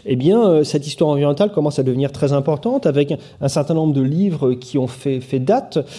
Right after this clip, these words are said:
Euh, et je, vous avez des exemples, hein, mais par exemple, le livre d'Andrew Hurley sur les inégalités environnementales, hein,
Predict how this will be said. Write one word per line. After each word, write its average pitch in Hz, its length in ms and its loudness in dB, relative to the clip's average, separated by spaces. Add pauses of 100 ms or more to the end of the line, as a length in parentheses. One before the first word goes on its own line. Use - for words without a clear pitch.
(160)
Euh, 139 240 4
et 135 120 2
je, 123 580 2
vous 110 220 0
avez 117 200 2
des 113 240 0
exemples, 208 440 0
hein, 139 100 0 (240)
mais 127 80 -2
par 127 180 0
exemple, 139 320 2
le 127 80 2
livre 131 200 2
d'Andrew 131 380 2
Hurley 156 340 4
sur 135 380 -4 (240)
les 123 200 -2
inégalités 135 420 0
environnementales, 147 760 0
hein, 180 160 0